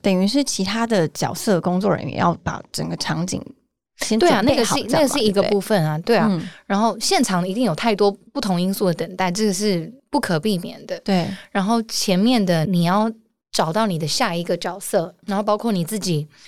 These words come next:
Speaker 2: 准备的时间，这些都是一个，
Speaker 1: 是。
Speaker 2: <clears throat> 我觉得
Speaker 1: 都是一个漫长的。
Speaker 2: 对，漫，漫长陪伴自己的，哦，声音变得好哑哦。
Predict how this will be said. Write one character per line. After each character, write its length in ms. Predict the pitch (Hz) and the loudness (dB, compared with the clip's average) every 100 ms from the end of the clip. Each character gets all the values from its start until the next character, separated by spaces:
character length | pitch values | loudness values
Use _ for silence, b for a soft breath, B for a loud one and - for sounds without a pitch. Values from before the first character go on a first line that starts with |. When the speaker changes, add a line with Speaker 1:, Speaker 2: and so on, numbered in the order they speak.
| b - | b 0
Speaker 2:
准 200 | 175 151 | 0 2
备 140 | 190 | 0
的 80 | 170 | 0
时 220 | - 156 | -4 -4
间， 360 | 151 156 151 180 | -2 -2 -2 -4
这 120 | 277 | -2
些 140 | 247 226 | 2 4
都 160 | 185 | 4
是 160 | - 226 | 2 0
一 100 | 185 | 2
个， 220 | 185 156 | 0 0
Speaker 1:
是。 60 | - _ _ _ - | -6 _ _ _ 2
Speaker 2:
<clears throat> 160 | 277 196 | 4 4
我 100 | 160 | 2
觉 80 | |
得 60 | 190 | 4
Speaker 1:
都 60 | 214 | 4
是 80 | |
一 40 | 208 | 2
个 140 | 175 | 2
漫 240 | 170 190 170 | 2 2 2
长 260 | - - | -2 -6
的。 220 | - - - | -6 -6 0
Speaker 2:
对， 120 | 254 | 2
漫， 280 | 190 247 220 | 4 2 2
漫 180 | 254 233 | 0 0
长 280 | 190 170 160 | 2 0 -2
陪 160 | 170 170 | -2 -2
伴 220 | 196 185 | 0 -2
自 140 | 185 | -4
己 100 | 175 | -6
的， 160 | 160 190 | -8 -8
哦， 200 | - 165 120 | 0 0 0
声 160 | - 156 | 0 2
音 80 | |
变 100 | 170 | 4
得 80 | 151 | 2
好 160 | 135 139 | 2 2
哑 240 | 147 151 | 2 2
哦。 80 | - | 0